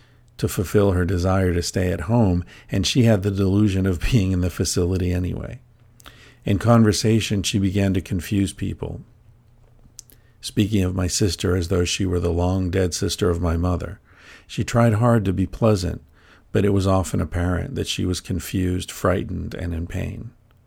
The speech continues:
One morning, she began to complain that someone had written on the floor in her bathroom.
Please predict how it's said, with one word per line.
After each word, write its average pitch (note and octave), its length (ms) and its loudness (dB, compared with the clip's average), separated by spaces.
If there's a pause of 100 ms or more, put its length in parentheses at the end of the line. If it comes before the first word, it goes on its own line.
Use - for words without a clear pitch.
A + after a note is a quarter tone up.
(760)
One A#2+ 180 8
morning, A2 320 8
she - 160 -2
began G2 340 2
to F#2+ 80 0
complain G2 440 -2
that F2+ 140 -4
someone F#2+ 320 0
had E2+ 180 0
written F#2+ 320 0
on F2 140 0
the E2+ 80 0
floor G2+ 500 2
in E2 60 -2
her F2 120 -2
bathroom. G2 680 -6